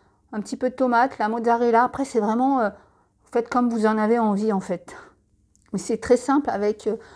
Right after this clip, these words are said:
avec peu de choses et c'est très bon. Et donc après, vous mettez au four. Les pizzas, pizza calzone, tomate, mozzarella,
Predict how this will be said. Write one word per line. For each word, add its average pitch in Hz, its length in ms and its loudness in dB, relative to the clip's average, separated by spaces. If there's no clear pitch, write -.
avec 226 260 2
peu 269 100 -4
de 262 80 -8
choses 302 280 -4
et 233 80 0
c'est 196 160 0
très 277 180 0
bon. 233 160 0
Et 220 60 0
donc 214 180 -4
après, 226 480 -2
vous 240 200 -4
mettez 285 240 0
au 285 120 0
four. 240 400 -4
Les 247 220 0
pizzas, 247 320 2
pizza 269 320 0
calzone, 269 480 2
tomate, 262 320 2
mozzarella, 233 680 0